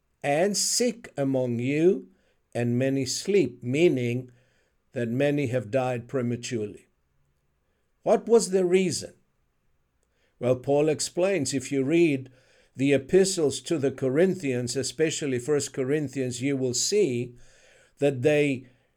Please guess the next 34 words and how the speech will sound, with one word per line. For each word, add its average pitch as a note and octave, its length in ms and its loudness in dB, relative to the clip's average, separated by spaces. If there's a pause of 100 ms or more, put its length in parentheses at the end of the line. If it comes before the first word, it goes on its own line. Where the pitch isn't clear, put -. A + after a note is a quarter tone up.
(160)
they C#3+ 280 2
failed A3 720 4
to F3 140 2
discern C#3+ 1080 0
and D3 300 -2
give D3+ 340 -2
proper F#3+ 480 0
recognition C#3+ 1400 2 (440)
to D#3+ 120 0
the C3+ 200 0
members D3 580 0
of B2 140 -2
the B2 100 -2
body B2+ 320 -2
of B2 140 -4
Christ. C3 420 -4
In B2+ 100 -4
other C#3+ 220 0
words, C3+ 400 2 (380)
to C#3 160 0
their B2+ 160 0
brothers B2+ 520 0
and A#2+ 160 -4
sisters A#2+ 600 -6
in A#2 140 -4
the A2+ 100 -4
community. C3+ 720 -4 (1120)
They D3+ 220 4
were D#3 240 4
in C#3+ 160 -2
strife F3+ 720 0
with C#3 240 -2
one C#3 240 0
another, G#2+ 500 -6